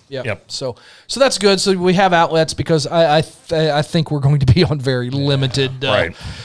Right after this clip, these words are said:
Speaker 1: limited crowds until at least, at least after the first of the year. Um, I know there's the, the Bar Reeve Junior High girls are completely shut down. They're gonna miss three games,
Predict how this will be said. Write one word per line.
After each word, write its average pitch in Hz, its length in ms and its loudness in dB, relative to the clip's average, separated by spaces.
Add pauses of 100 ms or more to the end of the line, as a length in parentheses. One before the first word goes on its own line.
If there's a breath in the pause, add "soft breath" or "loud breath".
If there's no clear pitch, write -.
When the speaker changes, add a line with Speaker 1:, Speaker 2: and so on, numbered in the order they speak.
(140 loud breath)
Speaker 1:
limited 185 500 0
crowds 151 460 2
until 147 460 0
at 139 100 -8
least, 151 540 -6
at 139 160 -10
least 160 520 -4
after 131 220 -12
the 117 100 -16
first 127 300 -10
of 127 60 -14
the 123 80 -8
year. 120 400 -6
Um, 120 260 -10
I 120 100 -10
know 123 220 -10
there's 123 440 -8
the, 120 320 -6
the 120 100 -12
Bar 131 280 -4
Reeve 131 300 -6
Junior 131 360 -8
High 127 180 -4
girls 127 420 -4
are 120 100 -4
completely 127 600 -8
shut 127 320 -8
down. 127 260 -8
They're 131 80 -10
gonna 131 160 -10
miss 120 240 -8
three 135 300 -12
games, 120 540 -8